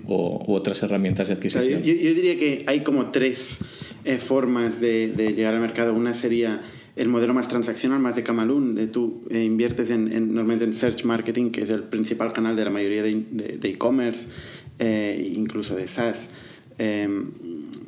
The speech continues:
Speaker 2: normalmente inviertes en, en search marketing, en P P C, en AdWords,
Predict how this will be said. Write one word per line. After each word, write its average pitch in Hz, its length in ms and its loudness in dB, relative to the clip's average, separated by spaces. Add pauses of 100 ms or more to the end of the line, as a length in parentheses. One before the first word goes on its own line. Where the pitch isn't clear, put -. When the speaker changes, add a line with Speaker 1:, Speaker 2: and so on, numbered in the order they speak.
(580)
Speaker 2:
normalmente 120 380 2
inviertes 117 420 2
en, 113 180 0
en 110 140 0
search 113 220 -2
marketing, 110 380 0
en 107 140 0
P 117 120 2
P 117 120 2
C, 113 220 2
en 107 120 0
AdWords, 113 440 -2